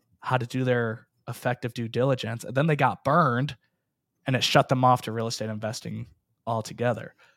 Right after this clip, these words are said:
We do not want that to happen. There is risk in any type of investment, any type of business that you do. So what we've done is we pull the curtain back and we educate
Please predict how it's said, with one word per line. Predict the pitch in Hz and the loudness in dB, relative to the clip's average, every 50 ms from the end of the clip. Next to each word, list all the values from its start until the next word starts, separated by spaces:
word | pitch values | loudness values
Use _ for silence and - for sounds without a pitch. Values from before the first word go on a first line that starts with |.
| _ _ _ _ _ _ _ _ _ - | _ _ _ _ _ _ _ _ _ -4
We | 131 139 180 208 180 | 0 2 4 4 2
do | 139 - 135 127 156 160 | 2 0 0 2 2 4
not | 147 131 123 135 127 107 | 4 4 4 4 4 4
want | 120 117 117 - | 0 0 0 -2
that | 113 107 107 - | -2 -4 -4 -6
to | - | -4
happen. | - 127 117 110 - - - - _ | 0 0 2 2 0 -4 -10 -2 _
There | 147 208 233 | 8 8 8
is | 180 127 | 8 8
risk | 127 127 135 143 - - 135 | 6 4 4 4 4 2 -2
in | 117 - | -2 0
any | 120 131 135 139 131 131 | 0 0 2 2 0 0
type | - - 135 127 123 | 0 0 0 0 2
of | 135 123 120 | 0 -2 -4
investment, | 120 110 113 113 120 - - 120 117 98 | -4 -2 -2 -2 -2 -2 -4 -4 -2 -2
any | 123 127 127 | -2 -2 0
type | - 139 135 - | 0 0 0 0
of | 131 127 | -2 -4
business | 113 113 117 - 123 123 - | -4 -6 -6 -6 -8 -6 -6
that | 117 110 - - | -6 -8 -8 -10
you | 101 | -10
do. | 127 135 160 151 131 123 127 - - - - - - _ | -6 -4 -2 -2 -2 -2 -4 -8 -12 -20 -20 -20 -18 _
So | - - 127 | -2 0 4
what | 127 135 127 82 123 | 4 4 4 2 0
we've | 147 202 220 160 | -2 -2 -2 0
done | - 127 120 117 120 127 156 160 - _ _ _ _ _ _ _ _ _ _ | 2 4 4 4 4 2 2 -2 -4 _ _ _ _ _ _ _ _ _ _
is | 120 120 120 | -4 -2 0
we | 123 131 131 | 0 0 0
pull | - - - - 143 156 156 | -2 -6 -6 -2 0 2 2
the | 151 143 | 2 0
curtain | - - 147 147 - - 123 117 - - | 0 0 0 0 0 -2 -4 -6 -4 2
back | - 143 180 151 123 123 131 - - _ _ _ _ _ - | 4 4 6 6 4 2 0 -2 -6 _ _ _ _ _ -6
and | 127 127 117 113 120 | -4 -4 -4 -4 -4
we | 120 135 175 208 196 175 - - _ _ - | -2 -2 0 0 -2 -2 -4 -8 _ _ -2
educate | 131 165 202 180 170 147 139 - - 123 120 127 127 - | 0 2 2 2 0 -2 -4 -4 -4 -4 -2 -4 -4 -6